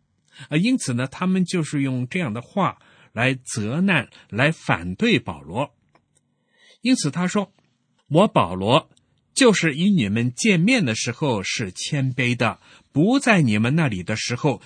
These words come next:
像你们是勇敢的，如今亲自借着基督的温柔和平劝你们。”哥林多后书第十章的第二节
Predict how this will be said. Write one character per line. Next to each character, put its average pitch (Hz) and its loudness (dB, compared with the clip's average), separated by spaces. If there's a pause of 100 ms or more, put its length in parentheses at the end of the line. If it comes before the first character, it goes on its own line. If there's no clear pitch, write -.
像 165 2
你 85 -2
们 107 -2
是 113 -2
勇 107 0
敢 - -8
的， - -2 (400)
如 202 6
今 190 2
亲 254 2
自 190 0
借 170 0
着 113 -2
基 190 -4
督 190 0
的 143 -2
温 190 2
柔 120 0
和 123 -4
平 120 -4 (140)
劝 165 -2
你 82 -12
们。” 95 -8 (1080)
哥 196 2
林 190 4
多 185 0
后 180 -2
书 151 -2
第 131 -4
十 123 -4
章 131 -2
的 123 -4
第 127 -8
二 120 -4
节 87 -12